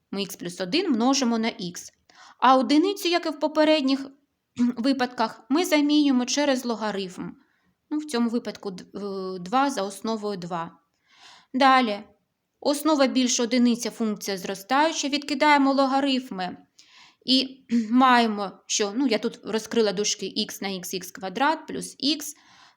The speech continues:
е, менше або дорівнює двох. Перенесли двійку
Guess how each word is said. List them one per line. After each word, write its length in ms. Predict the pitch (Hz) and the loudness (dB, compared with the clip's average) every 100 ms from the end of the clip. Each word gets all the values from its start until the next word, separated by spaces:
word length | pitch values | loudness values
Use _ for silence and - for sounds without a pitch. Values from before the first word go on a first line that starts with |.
| - | -6
е, 200 | 208 208 | -4 0
менше 360 | 247 294 294 | 0 2 0
або 160 | 240 220 | -2 0
дорівнює 640 | 214 233 233 226 220 208 226 _ _ _ _ _ _ | 0 0 -2 -2 -2 -4 -8 _ _ _ _ _ _
двох. 460 | 190 185 185 180 - _ _ _ _ _ _ _ _ _ _ _ _ _ _ _ _ _ | -10 -6 -6 -6 -12 _ _ _ _ _ _ _ _ _ _ _ _ _ _ _ _ _
Перенесли 560 | 254 247 269 269 262 220 | 2 4 2 2 0 0
двійку 580 | 226 240 226 202 185 | 2 0 0 -4 -6